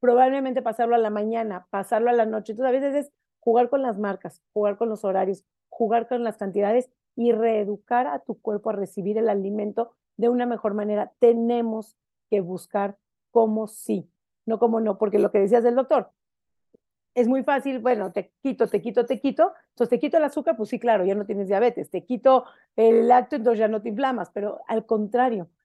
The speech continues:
la misión de los médicos debe de ser con qué pastillas, con qué alimentos, en qué horario, indagar más,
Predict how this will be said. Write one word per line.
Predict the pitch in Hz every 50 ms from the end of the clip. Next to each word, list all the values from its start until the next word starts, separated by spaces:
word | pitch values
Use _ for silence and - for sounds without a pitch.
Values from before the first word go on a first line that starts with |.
| _ _
la | - 226 226 226
misión | 226 233 233 233 - - 277 285
de | 302 302
los | 294 262 202 208
médicos | 240 247 240 240 - 220 202
debe | 202 233 233 247
de | 233 233 214
ser | 220 - - 214 208 220 254 _ _ _ _ _ _ _ _
con | - 240 233 226 -
qué | 269 262
pastillas, | 254 - 320 302 311 _ - 226 202 180 180 160 -
con | _ 190 185 175
qué | -
alimentos, | 202 202 208 214 202 190 185 185 - - 160 - -
en | - 208 185
qué | - - 214
horario, | 202 208 208 196 202 202 208 - -
indagar | 254 247 233 214 220 214 208 240 247 254
más, | 254 247 269 320 330 _